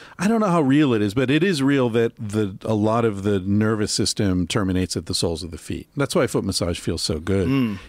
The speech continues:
Speaker 1: And so the theory is, with this barefoot shit, is that by having that experience you're describing where your toes are digging in and you're feeling your weight being,
Speaker 2: Mm-hmm.
Speaker 1: you know, shifting in different parts of your foot, having that part of your body alive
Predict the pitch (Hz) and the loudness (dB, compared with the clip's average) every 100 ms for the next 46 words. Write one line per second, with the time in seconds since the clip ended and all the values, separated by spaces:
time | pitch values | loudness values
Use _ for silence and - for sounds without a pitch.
0 | - 104 127 104 101 - 143 131 113 104 | -4 0 0 0 -2 0 2 2 2 -2
1 | - _ _ _ - 120 107 87 - - | -6 _ _ _ -2 0 2 -2 -6 -2
2 | 107 - 104 - - 131 151 - 92 - | -2 -2 -4 -4 -2 0 0 0 -2 0
3 | 98 92 98 87 101 - - - _ _ | -2 0 -2 0 -2 -4 -16 -20 _ _
4 | 117 110 110 101 120 117 104 101 92 - | 0 2 0 0 0 0 0 0 -2 -2
5 | 117 101 - 87 85 - 113 110 95 87 | 0 0 0 -2 0 0 0 0 0 0
6 | 87 87 110 98 92 82 95 87 95 110 | -2 0 0 0 0 -2 -2 0 0 2
7 | 107 101 90 87 92 95 92 87 87 101 | 2 2 0 -2 0 0 2 2 2 0
8 | 107 - 110 95 95 87 - 123 120 113 | 0 -2 0 2 0 -2 -4 -2 0 0
9 | 117 101 95 - 135 - 117 104 90 - | 0 0 0 0 -2 0 0 0 0 -2
10 | 104 113 98 107 92 - 110 135 135 131 | 0 0 0 -2 -2 0 0 0 0 2
11 | 113 113 123 - 113 101 95 95 104 101 | 2 0 -2 -4 -2 -2 -2 0 0 0
12 | 90 95 92 98 110 120 123 | 0 0 0 0 0 -2 -4